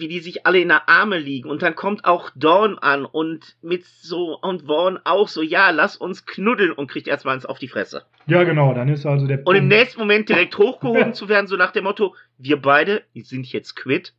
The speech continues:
Speaker 1: und jetzt lass uns feiern.“
Speaker 2: Genau, also damit ist die Rechnung beglichen und dann wird gefeiert und ja, dann noch die Szene mit Rene Russo, die so die Hand hochhält, „Hey, ich trag keinen Ehering“, für, für Tom Berenger, für Taylor, da, dass er da wieder eine Chance hat und dass sie stolz auf ihn ist.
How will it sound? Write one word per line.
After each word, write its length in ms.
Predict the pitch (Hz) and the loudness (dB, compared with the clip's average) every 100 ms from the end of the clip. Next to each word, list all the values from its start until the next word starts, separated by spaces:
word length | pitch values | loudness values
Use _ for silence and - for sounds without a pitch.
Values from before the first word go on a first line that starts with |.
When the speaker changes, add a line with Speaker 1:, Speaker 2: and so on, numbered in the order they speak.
| _ _ _ _ | _ _ _ _
Speaker 1:
und 120 | 139 | 0
jetzt 160 | 147 - | 2 2
lass 140 | 139 | 0
uns 140 | 151 - | -2 -2
feiern.“ 300 | 110 90 - _ _ - | -4 -4 -10 _ _ 0
Speaker 2:
Genau, 320 | 170 165 131 | 4 4 2
also 240 | 131 139 | 2 0
damit 220 | 143 160 175 | 0 0 -2
ist 120 | - | -4
die 60 | |
Rechnung 360 | 143 156 175 156 | -2 -2 -2 -2
beglichen 460 | 131 139 170 175 160 | -2 -2 -2 -4 -6
und 140 | 147 | -2
dann 180 | 156 147 | 0 2
wird 220 | 185 - | 2 0
gefeiert 580 | 180 - 160 165 160 147 | -6 -4 -2 0 0 0
und 220 | 135 139 - - - - - - | -4 -6 -14 -20 -20 -20 -14 0
ja, 280 | 175 131 | 2 2
dann 360 | 110 135 139 131 | 0 0 0 -2
noch 160 | 151 147 | -6 -6
die 120 | 143 | -6
Szene 300 | - 151 151 | -2 0 2
mit 240 | 139 135 | 2 2
Rene 280 | 131 139 139 | 0 2 2
Russo, 400 | 123 147 147 160 | 2 0 0 -6
die 140 | 135 123 | -6 -4
so 120 | 127 | -4
die 140 | 117 | -2
Hand 260 | 117 143 143 | 2 2 2
hochhält, 560 | 147 143 135 131 131 | 0 0 0 -2 -2
„Hey, 140 | 135 135 | 0 0
ich 120 | 127 | -2
trag 300 | - 127 123 | -4 -4 -2
keinen 240 | 127 110 | -4 -6
Ehering“, 600 | 101 123 135 123 120 120 - | -4 -2 0 0 -2 -6 -10
für, 200 | 123 110 | -12 -12
für 280 | - 107 | -10 -12
Tom 280 | - 117 110 | -10 -12 -6
Berenger, 640 | 120 127 143 131 127 127 - - - - _ | 0 4 4 4 0 -4 -8 -20 -20 -20 _
für 180 | - 139 | -10 -6
Taylor, 460 | 127 123 131 127 | 0 2 4 2
da, 440 | 120 117 113 113 - - | 0 -2 -4 -6 -8 -8
dass 180 | 120 151 | -8 0
er 80 | |
da 120 | 147 135 | 2 4
wieder 160 | 135 | 2
eine 160 | 123 120 | 0 -4
Chance 440 | - 147 147 127 | 0 2 4 2
hat 200 | 120 120 | 0 -2
und 160 | 120 113 | -6 -10
dass 80 | - | -10
sie 100 | 117 | -10
stolz 340 | - 135 139 | -2 0 0
auf 200 | 123 - | -4 -8
ihn 160 | 117 117 | -12 -10
ist. 340 | 117 117 | -12 -14